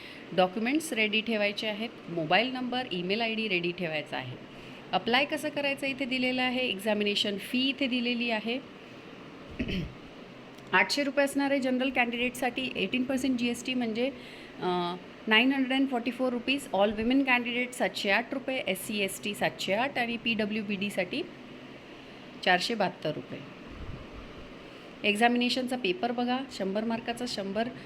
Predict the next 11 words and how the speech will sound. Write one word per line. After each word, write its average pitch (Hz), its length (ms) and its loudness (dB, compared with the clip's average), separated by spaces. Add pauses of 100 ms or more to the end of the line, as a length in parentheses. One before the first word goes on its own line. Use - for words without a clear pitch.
(280)
अ, 151 80 -2 (920)
क्वेश्चन्सचा 254 720 2 (260)
पेपर 214 240 0
असेल, 254 240 -2
सिक्स्टी 240 320 -4
मिनिट्स 233 340 -2
म्हणजे 214 200 0
एक - 240 -4
तासाचा 160 320 -4
पेपर 139 320 -8
असेल. - 240 -10